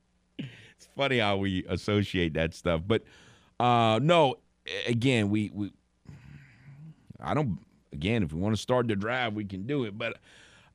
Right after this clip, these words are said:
I, I was gonna kinda, I don't know, the, m-, you know, we'll do it probably, m-, I don't know, I'm guessing Wednesday, but I've been saying that for two weeks. But,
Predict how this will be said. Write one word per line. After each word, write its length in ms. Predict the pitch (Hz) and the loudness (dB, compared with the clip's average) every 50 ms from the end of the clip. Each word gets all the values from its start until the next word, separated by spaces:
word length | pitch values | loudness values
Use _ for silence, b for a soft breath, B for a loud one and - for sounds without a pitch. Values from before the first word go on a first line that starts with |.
| _ - | _ -4
I, 220 | 98 107 104 90 | -2 0 0 0
I 160 | - 101 107 113 | 0 0 2 4
was 260 | 113 113 110 95 104 | 4 4 2 0 0
gonna 500 | - 110 107 107 104 101 101 98 101 98 - | 0 2 4 4 4 4 2 2 0 0 0
kinda, 320 | - 120 113 107 95 98 95 | 2 2 2 2 2 0 -2
I 100 | 95 107 | -2 0
don't 120 | 113 107 107 | 2 4 4
know, 140 | 104 104 | 4 4
the, 60 | 101 95 | 2 2
m-, 240 | 98 101 107 104 - _ _ _ _ _ - | 2 2 2 0 -2 _ _ _ _ _ -6
you 60 | 107 | -4
know, 120 | 104 92 87 | -2 -2 -2
we'll 160 | 90 95 101 | -2 -2 -2
do 160 | 104 104 104 87 | 0 0 -2 -2
it 120 | - - | -2 -2
probably, 320 | - 135 127 135 131 117 | 0 2 2 2 2 2
m-, 280 | 101 92 95 95 95 87 - B B B B B B B | 2 2 2 2 2 0 -2 B B B B B B B
I 80 | 67 82 | -6 -4
don't 160 | 73 65 65 | -6 -6 -8
know, 60 | 65 | -8
I'm 100 | 73 82 82 78 | -8 -6 -6 -2
guessing 400 | 98 101 95 - - 95 92 90 | -2 -2 -2 -2 -4 -4 -4 -2
Wednesday, 340 | 87 90 90 85 90 92 | -2 -2 -2 0 0 0
but 140 | 87 90 85 | 0 0 0
I've 100 | 85 82 | 0 0
been 100 | 82 80 | -2 -2
saying 280 | - - 92 90 90 90 | -2 -2 0 0 0 0
that 140 | 87 80 - | 0 -2 -4
for 80 | 85 | -6
two 200 | 78 - - 92 | -6 -4 -4 -4
weeks. 280 | 85 82 73 - - - | -2 -4 -6 -8 -10 -6
But, 200 | - 117 110 | -4 -4 -4